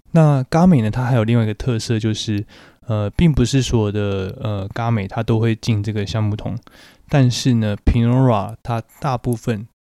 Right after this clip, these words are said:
都还是会在这个橡木桶里面去做陈年，只是多和少的差别而已。然后嘎-，嘎美它又多了一个弹性是，就是酒庄它可以选择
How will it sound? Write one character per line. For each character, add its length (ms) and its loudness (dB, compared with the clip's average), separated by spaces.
都 180 0
还 180 -4
是 160 -4
会 160 -2
在 180 -4
这 140 -8
个 140 -8
橡 180 -2
木 80 0
桶 180 -4
里 60 -8
面 200 -6
去 180 -10
做 340 -6
陈 220 -4
年， 240 -4
只 140 -6
是 300 2
多 160 4
和 140 2
少 160 -4
的 80 -6
差 180 -8
别 200 -8
而 120 -8
已。 120 -10
然 100 -2
后 140 2
嘎-， 320 2
嘎 180 4
美 160 4
它 120 0
又 100 4
多 260 2
了 80 2
一 40 0
个 120 0
弹 320 -8
性 280 0
是， 280 -4
就 140 -2
是 260 -4
酒 200 -4
庄 180 0
它 120 0
可 80 0
以 60 0
选 260 -2
择 320 -8